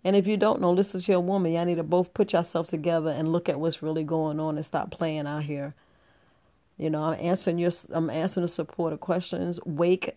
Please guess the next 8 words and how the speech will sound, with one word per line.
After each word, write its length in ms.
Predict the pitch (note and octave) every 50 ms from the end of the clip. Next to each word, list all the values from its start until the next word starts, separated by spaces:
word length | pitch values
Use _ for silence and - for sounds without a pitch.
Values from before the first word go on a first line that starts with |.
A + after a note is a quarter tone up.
| _ _ _ _ -
the 240 | E3 D#3 C#3+ F3+ E3+
hell 440 | E3 - - D#3 D3+ D#3+ D#3 D#3+ -
up. 440 | - D#3+ D3 C3 - - - - - _ _ _ _ _ _ _ _ _ _ _ _ _ _ -
Herbalist 440 | F3 F3 F3+ E3+ F3 G3+ G3+ F3+ F3
Viola, 600 | F#3 F3+ F#3 F3+ E3+ E3 D#3 D#3 D3+ D#3+ F3 F3 -
the 80 | - -
colon 440 | - - - E3+ E3+ E3+ F3 G3 G3+
queen 520 | - - - F3+ E3+ F3 F3+ G#3 A#3 A#3